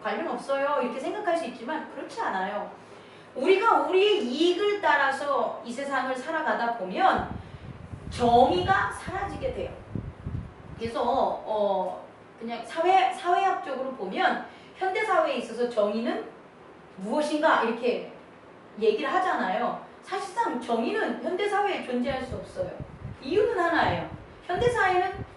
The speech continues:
자본주의 사회고 다원화 시대이기 때문에 이익에 각자의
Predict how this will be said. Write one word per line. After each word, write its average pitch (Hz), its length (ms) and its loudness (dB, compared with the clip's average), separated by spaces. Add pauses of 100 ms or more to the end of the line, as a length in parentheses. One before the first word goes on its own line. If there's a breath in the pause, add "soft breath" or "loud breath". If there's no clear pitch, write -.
자본주의 294 500 2
사회고 208 520 -2 (160)
다원화 320 480 4
시대이기 202 400 -6
때문에 196 600 -4 (240 loud breath)
이익에 415 540 0
각자의 381 640 -2